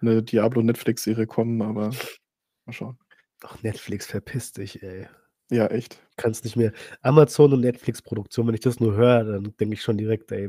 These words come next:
Speaker 2: was für ein Riesenhaufe Ringe der Macht, ey."
Speaker 1: <laughs> Ja.
Speaker 2: <clears throat>
Speaker 1: Bei Amazon bin ich noch so 'n bisschen, vielleicht könnte das was werden.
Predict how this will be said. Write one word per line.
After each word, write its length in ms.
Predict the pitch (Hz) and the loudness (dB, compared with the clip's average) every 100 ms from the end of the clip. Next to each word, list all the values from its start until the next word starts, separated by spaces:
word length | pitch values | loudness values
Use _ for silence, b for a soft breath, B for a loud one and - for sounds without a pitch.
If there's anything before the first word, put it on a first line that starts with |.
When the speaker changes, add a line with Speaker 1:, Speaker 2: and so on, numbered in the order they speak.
| 104 | -4
Speaker 2:
was 220 | 123 - | -4 -4
für 140 | - 113 | -4 -2
ein 80 | |
Riesenhaufe 640 | 113 120 117 98 113 107 117 | 0 -2 -2 -2 -2 -2 -2
Ringe 200 | 110 107 | -2 -2
der 120 | 101 | -4
Macht, 280 | 104 - - | -6 -8 -12
ey." 160 | 107 - B B B B B B B | -14 -14 B B B B B B B
Speaker 1:
<laughs> 100 | B | B
Ja. 440 | 143 170 170 127 - - | 0 2 2 0 -2 -8
Speaker 2:
<clears throat> 360 | - - - | -4 -4 -2
Speaker 1:
Bei 120 | 113 | 0
Amazon 400 | 127 170 156 165 | 4 4 4 4
bin 120 | 143 147 | 6 4
ich 80 | |
noch 120 | 139 131 | 2 2
so 80 | |
'n 60 | 131 | 2
bisschen, 480 | 135 139 135 135 - - | 2 2 2 2 -4 -6
vielleicht 640 | - 127 127 254 - - - | 2 4 4 4 -4 -16 -4
könnte 280 | 143 156 | -2 2
das 180 | 147 - | 0 0
was 160 | 143 - | -2 2
werden. 260 | 139 214 | 2 2